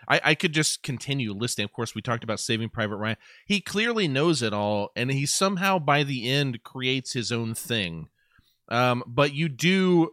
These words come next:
it does almost appear like something you've seen at the beginning. And Joe, I gotta agree with you, man. D-, I mean, despite this making number four, I, like I said, I got thirty minutes into it, and I was, I was really into, I was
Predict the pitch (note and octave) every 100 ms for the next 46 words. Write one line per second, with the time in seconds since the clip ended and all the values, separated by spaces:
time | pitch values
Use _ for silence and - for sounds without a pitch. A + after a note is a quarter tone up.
0 | _ - D3 D#3 A#2+ D#3+ F3 F#3+ D#3+ C#3+
1 | D3+ D#3+ D#3 - B2+ - D3 D3+ C3+ A#2
2 | - C3 B2 A#2+ A#2 G#2 - A#2+ A2+ F#2
3 | G2 B2 A#2 G#2+ A2+ D#3 F3 A3 A3+ B2
4 | A#2+ F3+ A3 - G2+ G#2 G#2 - - -
5 | _ - - D3 D#3 C#3+ - G3+ G3+ -
6 | E3+ - C#3 C3+ A#2 - D3+ E3 G2+ E2+
7 | _ _ _ _ _ _ _ _ - -
8 | A2+ C3 D3+ D#3+ D#3+ C#3 _ _ _ _
9 | _ _ _ _ _ _ C#3 C#3+ D#3+ G3
10 | F3 D3 A#2 D#3 D#3 D3+ D3 - F3 -
11 | D3+ C3 C3 A2 A2+ - B2 A2 D3 D3
12 | B2+ D#3+ - G2+ B2 A2+ -